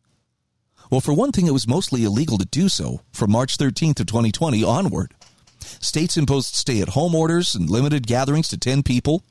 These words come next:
Remember this, right? People couldn't meet for civic clubs, church, family reunions, much less anything vaguely political. We were forcibly separated for many months.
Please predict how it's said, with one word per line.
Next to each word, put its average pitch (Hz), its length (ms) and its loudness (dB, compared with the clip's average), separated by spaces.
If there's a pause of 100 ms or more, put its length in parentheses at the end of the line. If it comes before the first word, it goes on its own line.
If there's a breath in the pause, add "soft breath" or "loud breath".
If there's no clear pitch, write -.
Remember 127 320 2
this, 262 320 -2 (120)
right? 196 320 0 (380 loud breath)
People 180 220 0
couldn't 180 180 2
meet 185 160 0
for 151 120 0
civic 180 320 -2
clubs, 196 460 -2 (220 loud breath)
church, - 500 -2 (120)
family 175 360 0
reunions, 160 580 2
much 123 200 -2
less 139 200 -2 (120)
anything 196 640 0
vaguely 135 420 0
political. 135 600 -2 (1300)
We 127 100 4
were 127 140 4
forcibly 196 580 0
separated 110 580 0
for 107 140 0
many 147 560 2
months. 147 480 0